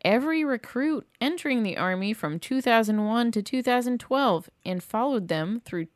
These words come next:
twenty eighteen. So hopefully this will, uh, hush down any propaganda that state legal weed will hurt the quality of our men, military men and women, you know?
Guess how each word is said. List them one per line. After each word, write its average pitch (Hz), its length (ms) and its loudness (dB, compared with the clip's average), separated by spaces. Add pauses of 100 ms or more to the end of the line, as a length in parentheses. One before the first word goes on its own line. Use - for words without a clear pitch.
twenty 220 560 -6
eighteen. 196 760 -6 (420)
So 170 460 2 (720)
hopefully 320 440 4
this 190 260 -2
will, 170 320 2 (400)
uh, 170 360 0 (200)
hush - 440 0
down 185 520 0 (480)
any 190 440 0
propaganda 175 1160 2
that 156 240 0 (420)
state - 600 -2
legal 180 600 2
weed 190 420 -2
will 156 300 0
hurt 202 260 -4
the 180 80 -6
quality 180 640 2
of 160 320 -4 (440)
our 175 120 -2
men, 175 340 0
military 190 600 2
men 165 220 0
and 156 140 -2
women, 151 360 -4 (180)
you 156 120 -8
know? 160 200 -4